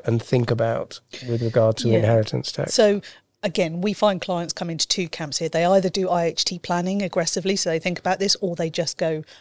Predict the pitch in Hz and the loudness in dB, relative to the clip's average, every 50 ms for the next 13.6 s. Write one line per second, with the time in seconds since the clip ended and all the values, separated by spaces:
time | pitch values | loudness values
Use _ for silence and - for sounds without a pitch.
0 | - _ _ - 165 160 160 151 - 190 170 165 156 156 151 - 170 - 175 170 | -20 _ _ -10 -8 -8 -8 -8 -8 -4 -4 -2 -2 -2 -4 -6 -4 -4 -2 -2
1 | 170 165 - - 180 156 160 - 175 156 156 160 - 156 156 160 151 143 - - | -2 -2 -4 -4 -4 -6 -4 -4 -4 -4 -4 -4 -6 -6 -8 -8 -6 -6 -6 -6
2 | - 180 165 147 - - 147 139 131 - - 143 - _ _ - - - - - | -6 -6 -8 -10 -10 -12 -12 -10 -8 -8 -8 -8 -12 _ _ -20 -16 -14 -14 -14
3 | - - - - - 208 185 175 170 - - - - - - 226 - - - 202 | -12 -6 -2 4 6 6 6 6 2 -4 -6 -6 -6 -4 -2 -2 -2 0 0 0
4 | - - - - - 240 208 214 - - - - - 349 320 294 262 226 202 - | 0 0 0 0 0 -2 -4 0 0 -2 -2 4 8 8 10 10 10 8 8 4
5 | - - - - 240 233 - - - 294 269 247 226 214 208 214 226 226 214 202 | -2 -6 2 4 6 6 8 8 8 8 8 8 4 4 4 6 8 10 10 8
6 | 190 180 185 185 190 - - - - - - 196 185 180 170 - - - - 185 | 6 4 0 -2 -2 -2 -4 -4 -4 -4 -4 -4 -4 -4 -4 -6 -6 -4 -4 -4
7 | - - - - 190 190 156 180 175 127 135 143 - - 143 120 180 175 - 123 | -4 -4 -4 -2 0 0 2 6 8 8 8 8 6 6 4 4 4 4 4 4
8 | 113 165 202 - - 202 202 226 - - - - 208 208 - - - - 214 202 | 4 4 4 2 2 2 0 0 0 -2 0 2 2 2 4 4 4 6 6 4
9 | 190 190 196 185 185 185 185 180 - - - - - - - - 233 226 226 - | 4 0 -2 -2 -4 -6 -6 -6 -6 -6 -4 -4 -4 -2 0 0 0 0 0 0
10 | - 220 220 214 226 240 262 254 - - 247 220 202 202 196 196 190 202 - 208 | 2 2 4 4 4 4 4 2 4 4 4 4 4 2 2 0 -2 0 2 2
11 | 190 180 - - - - 196 175 170 165 160 165 175 185 - - - - - - | 2 2 0 -2 -2 -2 -2 -2 0 -2 -4 -4 -4 -6 -8 -8 -14 -10 -4 0
12 | 190 185 185 175 196 190 214 214 214 202 214 202 190 185 170 - 202 - 185 175 | 0 2 2 0 2 4 4 4 4 2 0 -2 -2 -2 -4 -6 -6 -4 -4 -4
13 | 170 165 160 165 170 165 160 165 165 160 - - | -4 -4 -4 -4 -2 -2 0 -2 -2 -2 -4 -8